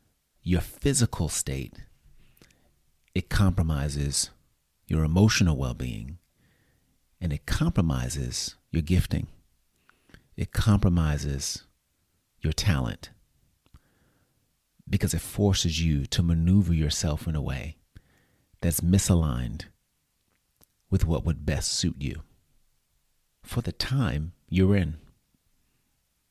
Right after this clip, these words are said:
And you are the only one who will be, who will know.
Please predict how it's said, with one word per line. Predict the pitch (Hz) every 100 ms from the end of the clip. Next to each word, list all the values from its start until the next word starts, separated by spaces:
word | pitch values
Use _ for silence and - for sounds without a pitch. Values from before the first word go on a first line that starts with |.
| _ _ _ _ _ _ _ _ _ _ _ _ _ _ _ _ _ _ _ _ _ _ _ -
And | 104
you | 101 139 151
are |
the | 123 117
only | 110 107
one | 95 85 60 82 - _ _ _ _ _ _ -
who | 110
will | 101 90
be, | 85 87 - _ _
who | - 107
will | 90
know. | 87 73 -